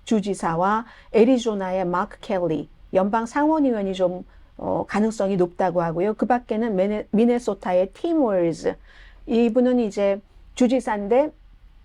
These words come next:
중서부에 어필할 수 있는 사람이고 조시 샤피로는 격전지니까, 그리고 또 이슈도 약간 중도적이에요.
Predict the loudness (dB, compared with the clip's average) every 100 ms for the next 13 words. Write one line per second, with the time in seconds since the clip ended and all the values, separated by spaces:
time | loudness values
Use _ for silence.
0 | -20 _ -20 -20 -4 0 2 2 -2 0
1 | 0 0 -4 -2 0 0 -2 -2 -2 -2
2 | -4 -4 -4 -2 -2 -2 -12 2 2 4
3 | -2 -8 -10 -6 -4 -4 -6 -8 -8 -2
4 | -2 -2 -4 -6 -4 -4 -4 -14 -10 0
5 | 4 6 4 2 -14 0 4 4 4 2
6 | 0 0 0 -2 -4 -6 -2 0 0 0
7 | -2 -2 -4 -4 -6